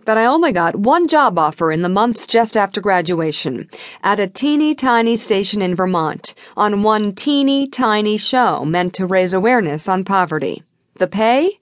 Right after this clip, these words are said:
One hundred dollars for that one show. That's it.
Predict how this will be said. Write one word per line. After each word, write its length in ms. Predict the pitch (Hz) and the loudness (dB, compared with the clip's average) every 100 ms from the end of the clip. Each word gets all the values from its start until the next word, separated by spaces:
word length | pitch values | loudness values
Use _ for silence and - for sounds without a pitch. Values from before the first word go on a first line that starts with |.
| _ _ _ _ _ | _ _ _ _ _
One 220 | 185 240 | 0 2
hundred 280 | 254 269 254 | 2 2 2
dollars 580 | 277 214 147 - - - _ | 2 2 -2 -6 -10 -10 _
for 120 | 185 | 0
that 240 | 175 170 175 | 2 -2 -2
one 260 | 180 226 | 0 0
show. 480 | 240 294 214 151 160 - - _ - | 0 2 2 0 -8 -18 -20 _ -10
That's 480 | 165 196 214 - 190 | -2 0 0 0 -2
it. 340 | 151 - | -2 -8